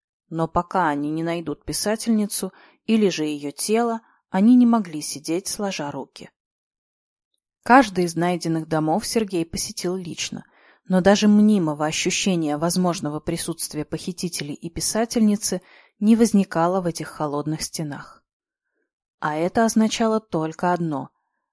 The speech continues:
они не перемещались. После обнаружения дома в Берингах они сбежали, прихватив себе заложника,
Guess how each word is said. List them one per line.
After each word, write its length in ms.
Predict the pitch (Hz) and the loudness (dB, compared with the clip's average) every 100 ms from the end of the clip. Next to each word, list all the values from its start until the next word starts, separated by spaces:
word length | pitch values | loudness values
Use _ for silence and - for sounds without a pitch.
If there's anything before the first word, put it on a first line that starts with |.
| _ _ | _ _
они 300 | 175 180 175 | -2 2 2
не 140 | 180 | 2
перемещались. 920 | 180 190 190 185 - 156 - - - _ _ _ _ _ _ _ _ | 0 0 0 0 -4 -6 -8 -10 -12 _ _ _ _ _ _ _ _
После 380 | - 190 - 170 | 2 2 2 0
обнаружения 680 | 165 175 170 185 196 190 175 | 0 2 2 2 2 2 0
дома 280 | 185 185 170 | 2 2 2
в 100 | 151 | -4
Берингах 640 | 156 220 220 202 190 - _ | 2 4 4 2 -2 -6 _
они 280 | - 180 185 | -4 0 0
сбежали, 720 | 165 156 160 156 202 220 165 - - _ | -2 -2 -2 4 4 4 -2 -8 -20 _
прихватив 560 | 190 175 185 185 233 | -2 2 2 2 -2
себе 260 | - 202 214 | -2 0 2
заложника, 760 | 208 226 175 156 151 - - | 4 4 2 0 -8 -8 -14